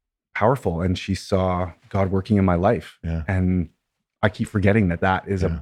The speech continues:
Speaker 1: blessing in itself.
Speaker 2: For sure.
Speaker 1: Right?
Speaker 2: For sure. Oh my
Speaker 1: And,
Speaker 2: gosh.
Speaker 1: um,
Speaker 2: This is so
Speaker 1: yeah,
Speaker 2: cool.
Speaker 1: yeah,
Speaker 2: This
Speaker 1: it's
Speaker 2: is
Speaker 1: really cool, all right?
Speaker 2: Yeah.
Speaker 1: Like,
Speaker 2: Yeah.
Speaker 1: yeah, I'm still a student, right?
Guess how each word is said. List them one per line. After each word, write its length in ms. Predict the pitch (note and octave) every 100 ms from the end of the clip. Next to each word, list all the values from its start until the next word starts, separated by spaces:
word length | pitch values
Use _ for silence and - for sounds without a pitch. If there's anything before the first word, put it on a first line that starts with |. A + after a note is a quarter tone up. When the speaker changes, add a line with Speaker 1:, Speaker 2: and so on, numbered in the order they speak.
| -
Speaker 1:
blessing 340 | G2+ F#2 G#2
in 60 | F#2+
itself. 400 | - A2+ F2+ D2
Speaker 2:
For 60 | F2+
sure. 320 | - F#2 D2+
Speaker 1:
Right? 280 | G#2 G2 B2
Speaker 2:
For 120 | F#2
sure. 300 | E2+ - F2+ D#2
Oh 40 |
my 180 | G2 A#2
Speaker 1:
And, 100 | F2+
Speaker 2:
gosh. 240 | F2+ F2 E2+
Speaker 1:
um, 140 | F2 -
Speaker 2:
This 200 | A2+ G2
is 80 |
so 60 | A#2
Speaker 1:
yeah, 220 | A#2 G#2
Speaker 2:
cool. 220 | E2+ D2+ -
Speaker 1:
yeah, 120 | A#2 G#2
Speaker 2:
This 80 | C3
Speaker 1:
it's 80 | E2+
Speaker 2:
is 60 | A2
Speaker 1:
really 280 | C#3+ G3 C3+
cool, 300 | F#2 D#2+ G2
all 80 | F#2+
right? 160 | F#2+
Speaker 2:
Yeah. 100 | E2+
Speaker 1:
Like, 320 | G2+ F#2 F2 _ _
Speaker 2:
Yeah. 80 | F2
Speaker 1:
yeah, 100 | C#3+
I'm 120 | G2
still 220 | - A2+ A#2
a 20 |
student, 380 | - B2+ C3 E2+
right? 220 | F#2+